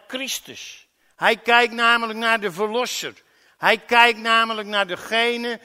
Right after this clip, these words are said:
die hij naar voren geschoven hebt en waardoor dat hij heeft zich kunnen verzoenen met de wereld. En dat is belangrijk om dat te pakken.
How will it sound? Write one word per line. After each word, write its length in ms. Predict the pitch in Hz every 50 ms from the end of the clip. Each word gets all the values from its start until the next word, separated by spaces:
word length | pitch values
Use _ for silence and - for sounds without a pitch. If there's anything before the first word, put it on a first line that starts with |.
| - _ _
die 180 | - 180 202 202
hij 180 | 208 214 220
naar 180 | 202 180 175 143
voren 560 | - - - 220 240 247 254 254 254 240 190
geschoven 720 | 175 202 180 - - - 226 233 240 233 196 185 208 202
hebt 280 | 208 233 233 226 _ _ _ _ _ - _ _ _ _ _
en 160 | - 190 190
waardoor 520 | 190 208 196 196 196 165 156 220 208 214 196
dat 180 | 196 185 170
hij 340 | - 160 185 196 208 226 240
heeft 240 | 240 220 - - -
zich 240 | - 240 202 - -
kunnen 300 | - 226 220 196 170 131
verzoenen 800 | 156 165 143 135 123 127 196 233 247 247 254 262 269 262 247 _ _ _ _ _ _ _
met 300 | 139 156 202 247 240 196
de 100 | 214 208
wereld. 640 | 202 226 247 262 247 208 151 107 _ _ - _ _ _ _ _ _ _ _ _ _ _ _
En 220 | - 180 185 185
dat 180 | 185 - 262 220
is 160 | 226 170 156
belangrijk 600 | 170 208 208 220 220 226 220 214 208 208 196 202
om 160 | 233 185 175
dat 180 | 170 220 208 -
te 80 | - 147
pakken. 500 | _ - 202 202 - - - 117 -